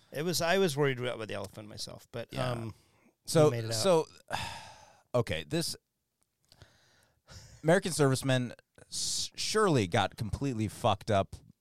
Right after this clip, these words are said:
Speaker 2: on
Speaker 1: Mm-hmm.
Speaker 2: weed, opium, heroin, alcohol, anything you could name, essentially. But when they're on missions, this, this kind of thing w-, would not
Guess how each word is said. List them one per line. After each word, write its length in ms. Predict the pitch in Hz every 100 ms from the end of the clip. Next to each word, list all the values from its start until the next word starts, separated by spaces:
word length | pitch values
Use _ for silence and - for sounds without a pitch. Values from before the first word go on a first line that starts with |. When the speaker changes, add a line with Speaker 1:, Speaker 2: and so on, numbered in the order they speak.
| -
Speaker 2:
on 480 | 82 76 71 67 - _ _
Speaker 1:
Mm-hmm. 440 | 120 107 98 - 110
Speaker 2:
weed, 500 | 160 170 170 139 110 _ _ _ -
opium, 560 | 127 - 113 110 95 -
heroin, 600 | - 110 107 107 104 95 _ 92
alcohol, 640 | 95 - 92 92 85 78 _ _ _ _ _ 113
anything 320 | 101 90 87
you 100 | 80
could 160 | 80
name, 260 | 73 73 71
essentially. 600 | - 85 76 82 80 71 _ _ _ _ _ _ _ _ -
But 220 | 113 - _ 123
when 160 | 127
they're 100 | 156
on 240 | 156 107 92
missions, 580 | 123 160 156 147 - - 110
this, 260 | 101 - -
this 160 | 107 -
kind 160 | 113
of 80 | 87
thing 240 | 95 87
w-, 280 | 82 82 78 69
would 180 | 78 71
not 260 | 71 65